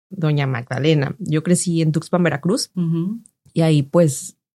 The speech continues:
Speaker 1: ya sabes, pueblo chico, todo se conoce, ¿no?
Speaker 2: Todo se conoce.
Speaker 1: <laughs>
Speaker 2: Y
Speaker 1: Eh,
Speaker 2: doña Malena ya era doña Magdalena.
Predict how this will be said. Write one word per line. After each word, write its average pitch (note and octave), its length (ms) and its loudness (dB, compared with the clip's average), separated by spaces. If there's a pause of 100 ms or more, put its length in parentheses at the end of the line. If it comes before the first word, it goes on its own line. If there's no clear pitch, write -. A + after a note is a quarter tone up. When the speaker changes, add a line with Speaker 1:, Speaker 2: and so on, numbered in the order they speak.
(400)
Speaker 1:
ya D3+ 180 0
sabes, D3+ 440 0 (520)
pueblo D3+ 260 2
chico, G3 380 0 (340)
todo E3 180 4
se - 120 0
conoce, G#3+ 360 4
¿no? E3 80 4
Speaker 2:
Todo C#3 220 6
se - 180 -8
conoce. C#4+ 220 4
Speaker 1:
<laughs> D4 1000 0
Speaker 2:
Y - 120 8
Speaker 1:
Eh, - 20 10
Speaker 2:
doña G#3 260 8
Malena G3+ 380 8
ya G3+ 220 6
era G#3+ 200 6
doña F3+ 360 8
Magdalena. E3+ 360 6